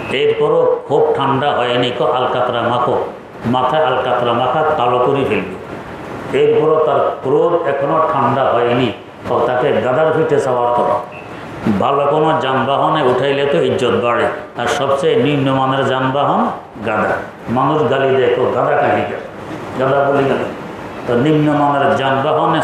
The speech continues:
সওয়ার করানো এটা বেইজ্জতির কারণ। এরপরও তার রাগ থামেনি, ও সাওয়ার তো গাদার পিঠে করাইছি, সামনের দিকে নয়, পিছনের দিকে ফিরে, আরও বেইজ্জত। আমরা তো সাধারণত ঘোড়ার পিঠে, ওটের পিঠে উঠলে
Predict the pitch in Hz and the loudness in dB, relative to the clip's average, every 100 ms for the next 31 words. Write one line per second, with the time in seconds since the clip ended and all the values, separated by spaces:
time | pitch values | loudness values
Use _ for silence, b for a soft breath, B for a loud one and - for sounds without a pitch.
0 | - 135 139 139 143 147 190 156 147 147 | 0 0 0 0 0 2 2 2 2 2
1 | 143 - 127 127 107 107 - - - - | 2 2 2 2 0 0 0 -2 -6 -10
2 | - - - - - 151 240 156 160 170 | -12 -12 -10 -4 2 4 4 2 2 2
3 | - 139 - - - - - - - - | 2 2 2 2 0 -4 -18 -20 -16 -4
4 | 110 110 127 143 - - - 143 147 139 | 0 0 2 2 0 -2 -2 0 2 2
5 | 110 - - - - 131 131 - 131 139 | 0 -4 -14 -8 -2 0 0 0 0 2
6 | 160 - 170 127 127 156 214 165 160 151 | 2 2 0 0 2 2 2 0 2 2
7 | 139 151 147 156 - 139 147 175 147 156 | 2 2 2 2 0 0 0 0 0 2
8 | 156 139 - 143 151 156 135 135 135 127 | 2 2 2 2 2 2 2 2 2 2
9 | 110 104 - - - - - - - - | 2 -2 -4 -10 -14 -14 -12 -12 -12 -12
10 | - - - 147 156 151 - - - - | -12 -8 -2 0 2 2 2 0 -6 -12
11 | - - - - 139 135 139 147 156 - | -16 -14 -14 -10 -4 -2 0 2 2 2
12 | 135 135 143 156 156 151 131 143 143 139 | 0 0 0 0 2 2 2 2 0 0
13 | 135 156 127 127 127 110 139 151 135 135 | 0 0 0 2 0 2 2 2 2 2
14 | 165 | 0